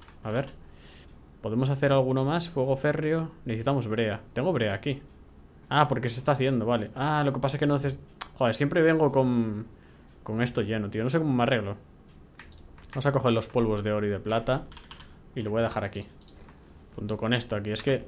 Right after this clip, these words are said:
si no tengo esto lleno de mierda. Y no puede ser.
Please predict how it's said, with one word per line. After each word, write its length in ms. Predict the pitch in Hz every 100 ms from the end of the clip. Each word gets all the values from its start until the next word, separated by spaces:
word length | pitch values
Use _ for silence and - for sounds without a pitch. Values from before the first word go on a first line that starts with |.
| -
si 260 | - 123 123
no 140 | 151
tengo 160 | 143 139
esto 160 | 135
lleno 220 | 127 117 107
de 80 |
mierda. 340 | 101 104 98 107 - - - - - - - - - - - - - -
Y 100 | 110
no 100 | 120
puede 240 | 110 101
ser. 160 | -